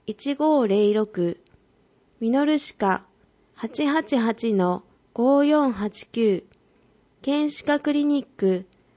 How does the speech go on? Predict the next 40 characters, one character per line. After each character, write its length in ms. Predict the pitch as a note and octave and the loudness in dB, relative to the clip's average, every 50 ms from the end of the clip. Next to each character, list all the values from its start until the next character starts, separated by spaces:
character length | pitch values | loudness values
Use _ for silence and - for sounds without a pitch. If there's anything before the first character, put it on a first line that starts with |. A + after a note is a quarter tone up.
| _ _ _ | _ _ _
八 320 | _ - A#3 A3+ - - C#4+ | _ -10 -10 -8 -4 -4 -2
八 340 | C#4 D4+ D#4+ D#4 - C#4 B3 | 0 0 -2 -2 -4 -6 -6
九 320 | - - A#3+ A#3+ A#3 A3 | -2 0 2 4 4 4
の 320 | G#3 F#3+ F3+ F3+ F3+ F3+ - _ _ _ _ _ _ _ | 4 2 2 0 -2 -4 -8 _ _ _ _ _ _ _
零 300 | - A3+ A#3+ C#4 D4 D4 | -2 2 2 2 2 2
零 340 | C#4+ D4+ D#4 D4+ C#4 - - - | 2 2 2 2 2 0 -2 -6
一 360 | F#3+ F#3+ - - A3+ A3+ - | -12 -12 -8 -6 -6 -6 -6
一。 420 | A3+ - - - F3+ F3+ F#3 - - _ _ _ _ _ _ _ _ _ _ _ _ _ _ _ | -6 -8 -6 -4 -4 -4 -4 -6 -10 _ _ _ _ _ _ _ _ _ _ _ _ _ _ _
メ 140 | - A#3 A#3+ | -4 -4 -2
デ 80 | C4 C#4 | -2 -2
ィ 20 | |
カ 160 | - D4+ D4+ | 0 2 2
ル 100 | D4+ D4+ | 2 2
プ 140 | D4 - D4+ | 0 0 0
ラ 140 | D4 - - | 0 0 2
ザ 160 | - D4 C#4+ | 0 -2 -4
歯 120 | - - | -4 -6
科、 300 | - - G#3+ G3 G3+ - - _ _ _ _ _ _ _ _ | -6 -4 -2 -2 -2 -4 -8 _ _ _ _ _ _ _ _
八 340 | - A3+ G#3+ - - D4 C4+ | -12 -10 -10 -6 -2 -2 0
八 280 | C#4 D#4+ D#4 D#4 D4+ | 0 -2 -2 -2 -2
八 400 | C4+ A#3+ A#3+ A#3+ A#3+ - A3+ G#3+ | -2 0 -2 -2 -4 -4 -2 0
の 300 | G3 F#3 F3 F3 F3 - _ _ _ _ _ _ - | 0 0 0 -2 -4 -6 _ _ _ _ _ _ -8
六 300 | G#3+ G#3 G3+ - C#4 C#4+ | -6 -6 -4 -2 0 2
四 260 | D4 D#4 D#4 D4+ C#4 | 4 4 4 4 2
八 440 | A#3 - - G#3 G3 - - G#3+ G#3+ | 0 -2 -4 -6 -6 -6 -6 -4 -2
零。 340 | G#3+ G#3+ G#3+ G#3 G3 - - _ _ _ _ _ _ _ _ _ _ _ _ _ _ _ - | 0 0 0 0 -2 -4 -8 _ _ _ _ _ _ _ _ _ _ _ _ _ _ _ -6
メ 180 | A#3+ B3 C4+ | -2 -2 -2
イ 60 | C#4+ C#4 | -2 -2
プ 160 | - D4 C#4+ | -2 0 2
ル 120 | C#4+ C#4+ | 2 2
歯 140 | C4+ - - | 0 -2 -4
科、 300 | - A3 F#3+ G3 G3 G3 _ _ _ _ _ _ _ _ _ _ _ _ | -2 -2 -2 -2 -2 -6 _ _ _ _ _ _ _ _ _ _ _ _
八 360 | - G#3+ G3+ - - C#4+ C#4+ | -6 -6 -6 -4 -4 -6 -4
九 340 | - - D#4 D#4+ D#4 C#4+ B3 | -2 0 2 2 4 2 2
四 360 | A3 A#3 A#3 A3+ G#3+ G3+ G3 | 4 2 2 2 2 0 0
の 280 | F#3+ F3+ F3 F3+ F#3 - _ _ _ _ _ - | 0 0 0 -2 -4 -10 _ _ _ _ _ -8
六 240 | G#3+ G#3+ - - C4 | -8 -6 -4 -4 -2
八 360 | B3 D4 D#4 D4 - A#3 A3 | -2 -2 -2 -2 -2 -4 -6
九 320 | A#3 - A3 G#3+ A3 A3 | -4 -2 0 0 2 2
零。 360 | G#3 G3+ G3+ F#3+ F3+ F3+ - | 2 4 2 2 2 0 -6